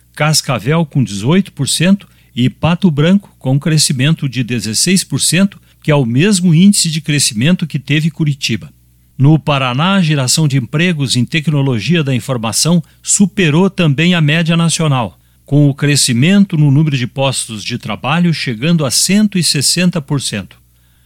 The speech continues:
Hoje vai ser um dia de teste para um grande prédio de shopping que renasceu agora em Curitiba, depois do fechamento por dificuldades econômicas,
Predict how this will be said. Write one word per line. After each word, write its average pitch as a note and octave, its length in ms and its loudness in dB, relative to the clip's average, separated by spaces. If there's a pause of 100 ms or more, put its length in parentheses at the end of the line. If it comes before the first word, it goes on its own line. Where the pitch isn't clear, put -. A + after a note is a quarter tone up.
(400)
Hoje G3 380 2
vai F#3+ 180 0
ser F3+ 260 0
um F3+ 100 2
dia E3+ 200 0
de D3+ 140 0
teste F3 480 -2
para C#3+ 220 -2
um A#2 100 0
grande F3 400 2
prédio D#3+ 460 -4
de C#3+ 160 -4
shopping E3 500 -2 (260)
que G3+ 140 0
renasceu F#3+ 640 2
agora C#3 300 -2
em D3 60 0
Curitiba, E3+ 600 -2 (220)
depois F3 480 0
do G3 100 -2
fechamento F3+ 720 0
por E3 200 -4
dificuldades B2+ 680 -4
econômicas, D#3+ 800 0